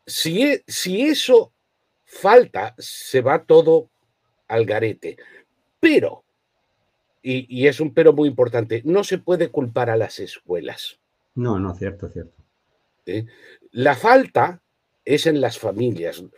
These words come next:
Speaker 2: Mm.
Speaker 1: Si nuestros hijos terminan siendo unos automatones fascistas alienados,
Speaker 2: Mm.
Speaker 1: la culpa no es de la escuela, es nuestra.
Speaker 2: Es nuestra, sí,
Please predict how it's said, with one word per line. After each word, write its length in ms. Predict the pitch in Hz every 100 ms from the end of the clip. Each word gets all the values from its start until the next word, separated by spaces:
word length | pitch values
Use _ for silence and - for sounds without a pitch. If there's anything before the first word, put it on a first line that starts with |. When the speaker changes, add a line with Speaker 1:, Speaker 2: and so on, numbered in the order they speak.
| - -
Speaker 2:
Mm. 120 | 98
Speaker 1:
Si 240 | 87 175 180
nuestros 540 | 233 269 - 196 -
hijos 500 | 240 - 90 - - - _ _ _ _ -
terminan 600 | 127 143 233 240 208 156
siendo 600 | - 175 233 185 135 131
unos 420 | 143 165 165 117
automatones 1040 | 127 135 117 131 127 120 143 202 160 117 -
fascistas 680 | 113 98 190 190 - 98 117
alienados, 960 | 110 113 120 160 160 69 71 - - _ _ _
Speaker 2:
Mm. 260 | 107 101 87 85 _ _
Speaker 1:
la 340 | 123 131 131
culpa 380 | - 139 - 156
no 160 | 139 151
es 100 | 117
de 120 | 117
la 80 | 101
escuela, 420 | - - 131 104
es 160 | 95 123
nuestra. 600 | 139 202 - - - - _ -
Speaker 2:
Es 80 |
nuestra, 420 | 90 85 76 - 76
sí, 140 | 87